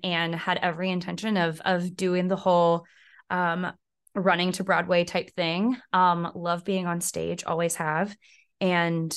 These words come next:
um, you know, my, my path, <laughs> I guess you could say, um, in entertainment has been very, very joyful, but it's also been very, um, like, disorganized, I guess you can say, uh, with, with kind of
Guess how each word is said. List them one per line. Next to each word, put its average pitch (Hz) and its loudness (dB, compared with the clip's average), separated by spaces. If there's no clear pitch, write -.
um, 165 -2
you 202 0
know, 196 4
my, 175 2
my 175 -2
path, 240 0
<laughs> 392 2
I 214 2
guess 196 0
you 190 -14
could 196 -6
say, 175 -2
um, 180 -2
in 226 4
entertainment 190 2
has 185 -2
been 175 -2
very, 202 4
very 170 2
joyful, 202 0
but 175 0
it's 170 -4
also 190 2
been 170 0
very, 156 -2
um, 190 -6
like, 196 -2
disorganized, 233 0
I 285 2
guess 294 0
you 311 -2
can 302 -2
say, 269 -2
uh, 180 6
with, 185 0
with 202 0
kind 196 0
of 180 -4